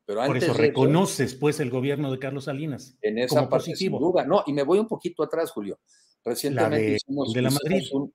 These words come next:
Speaker 1: sí, exactamente. O sea, en, en el año ochenta y seis, como una manera de enfrentar la crisis económica que, que México entró en los ochenta, el año ochenta, ochenta y tres,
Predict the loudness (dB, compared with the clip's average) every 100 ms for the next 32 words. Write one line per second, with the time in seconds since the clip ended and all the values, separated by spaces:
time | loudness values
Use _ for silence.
0 | _ 2 2 2 0 0 -2 -2 -4 -4
1 | -6 -6 -10 -8 -8 -4 -2 -2 -2 -4
2 | -4 -2 -2 -2 -4 -4 -6 -12 -14 _
3 | _ _ _ _ _ 0 2 2 2 2
4 | 0 2 2 2 -2 -6 -8 -2 -2 0
5 | -4 -4 -6 -6 -8 -6 -6 -4 -2 -2
6 | -4 -6 -10 _ -8 -8 -6 -4 -2 -2
7 | -4 -4 -4 -4 0 4 6 4 -4 -14
8 | -10 -10 -10 -12 -6 -4 -4 -6 -6 -8
9 | -6 -2 0 0 -2 -4 -6 -8 -8 -4
10 | -4 0 0 0 -4 -14